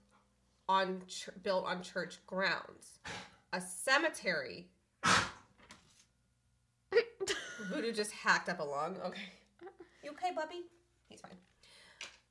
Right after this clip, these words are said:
Speaker 1: A cemetery is a burial place not associated with the church.
Speaker 2: Ah, we have
Speaker 1: So
Speaker 2: been using these interchangeably for a really long
Speaker 1: Yes!
Speaker 2: time.
Speaker 1: I know, and on the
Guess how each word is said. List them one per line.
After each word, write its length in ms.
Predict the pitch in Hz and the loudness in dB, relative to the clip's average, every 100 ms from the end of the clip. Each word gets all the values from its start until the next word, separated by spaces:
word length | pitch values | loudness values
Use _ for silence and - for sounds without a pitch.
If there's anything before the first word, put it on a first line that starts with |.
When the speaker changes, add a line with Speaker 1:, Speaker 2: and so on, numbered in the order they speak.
| - 208 | -14 -10
Speaker 1:
A 40 | |
cemetery 1000 | - - 269 302 277 220 160 151 156 - 196 | -8 4 6 6 2 0 0 0 -4 -6 -6
is 120 | 233 | -2
a 80 | 190 | 0
burial 400 | 214 220 226 180 | 2 2 4 2
place 380 | 180 165 - 180 | 0 -6 -8 -6
not 400 | 175 180 233 - | 2 4 4 0
associated 720 | 254 214 202 185 196 185 175 | -6 -4 -4 -4 -4 -4 -4
with 160 | 175 175 | -6 -8
the 60 | |
church. 640 | - - 156 110 - - - _ _ _ - - - _ - _ _ 262 | -14 -8 -8 -8 -12 -18 -18 _ _ _ -20 -20 -20 _ -20 _ _ -8
Speaker 2:
Ah, 580 | 262 330 370 349 277 233 | -2 2 8 10 8 8
we 80 | 302 | 12
have 160 | 554 | 12
Speaker 1:
So 100 | 571 | 12
Speaker 2:
been 80 | 427 | 8
using 240 | 320 285 277 | 6 4 2
these 200 | 277 226 | 2 2
interchangeably 840 | 262 247 - 220 220 262 285 285 | 2 2 2 -2 0 -2 0 0
for 140 | 262 233 | 0 2
a 80 | |
really 160 | 220 - - | 4 8 8
long 140 | 208 | 8
Speaker 1:
Yes! 140 | 233 - | 6 0
Speaker 2:
time. 420 | 208 196 202 196 208 | 0 0 -6 -6 -4
Speaker 1:
I 160 | 247 370 | -2 2
know, 200 | 415 403 294 | 4 6 4
and 160 | 262 247 | 4 2
on 380 | 247 262 294 302 | 6 6 4 -2
the 160 | 302 | -6